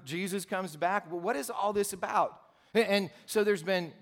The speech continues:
challenges and debates and arguments about what's going on. And some people have even decided that maybe, you know, we just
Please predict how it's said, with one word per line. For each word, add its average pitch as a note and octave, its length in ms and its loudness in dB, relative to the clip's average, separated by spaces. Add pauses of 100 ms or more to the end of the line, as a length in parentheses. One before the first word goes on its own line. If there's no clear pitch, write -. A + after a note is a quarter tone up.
(180)
challenges F#3+ 720 0
and C#3+ 200 -2
debates F3+ 500 2
and D3 80 -6
arguments F3+ 640 0
about D3+ 240 2
what's F3 300 -2
going E3+ 260 0
on. F3+ 300 2
And C#3 100 -4 (240)
some A3+ 240 2
people F#3 220 0
have D#3+ 120 4
even F3+ 220 0
decided F3+ 460 -2
that D#3+ 120 0
maybe, F3 460 -4
you D#3+ 100 -4
know, D#3+ 140 0
we D#3 140 -2
just E3+ 220 -2